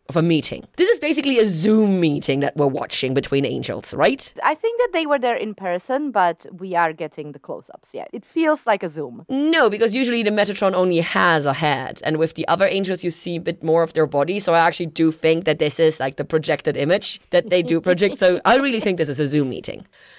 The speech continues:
Speaker 2: Okay.
Speaker 1: And they are going through the motions, because why would they come together? They're all busy, you know? So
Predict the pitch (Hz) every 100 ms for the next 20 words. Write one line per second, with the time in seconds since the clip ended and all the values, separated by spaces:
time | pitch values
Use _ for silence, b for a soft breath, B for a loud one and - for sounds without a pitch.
0 | B 175 196 190 185 185 - - 143 202
1 | 247 220 190 185 170 160 170 175 180 185
2 | 185 214 - - 196 320 302 240 196 165
3 | 139 - - - - - 214 302 160 -
4 | - - - - b b b 185 233 254
5 | - _ b b b b 214 208 190